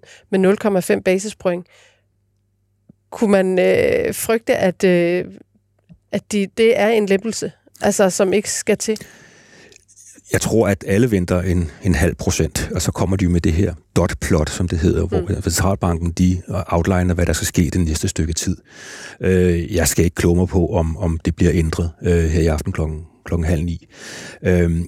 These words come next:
Speaker 2: men der er ingen tvivl om, at alle øjne er jo på, på renterne. Øh, fordi udover, at det er en alternativ investering til aktier, så er det jo også det, som, og det er meget, meget, meget vigtigere, det er jo det, den måde, man regner værdien ud på risikable aktiver, det er, hvad er renten, man skal putte i sine D C F-modeller.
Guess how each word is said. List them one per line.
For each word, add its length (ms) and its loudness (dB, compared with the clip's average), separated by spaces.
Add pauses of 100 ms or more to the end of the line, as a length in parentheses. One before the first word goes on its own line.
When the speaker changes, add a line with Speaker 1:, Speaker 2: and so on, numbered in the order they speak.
(120)
Speaker 2:
men 320 4
der 60 2
er 40 2
ingen 100 0
tvivl 280 2
om, 180 -2
at 160 -2 (100)
alle 220 4
øjne 360 0
er 140 0
jo 140 4
på, 260 -4 (260)
på 100 -4
renterne. 440 -4 (280)
Øh, 300 -2
fordi 340 -2
udover, 460 2 (220)
at 140 -2
det 60 4
er 40 2
en 60 -2
alternativ 520 2
investering 460 0
til 100 -2
aktier, 340 0 (640)
så 140 -4
er 60 2
det 60 2
jo 80 2
også 180 0
det, 200 2 (200)
som, 400 -4
og 60 -8
det 40 4
er 60 4
meget, 200 2
meget, 160 2
meget 320 0
vigtigere, 540 0
det 120 4
er 40 2
jo 80 2
det, 140 0
den 120 2
måde, 120 0
man 160 2
regner 160 0
værdien 400 2
ud 200 2
på 140 0
risikable 560 0
aktiver, 380 0
det 180 2
er, 100 2
hvad 160 2
er 220 0
renten, 220 -4
man 80 2
skal 140 -4
putte 180 -2
i 40 -8
sine 160 -4
D 120 0
C 220 -2
F-modeller. 360 -6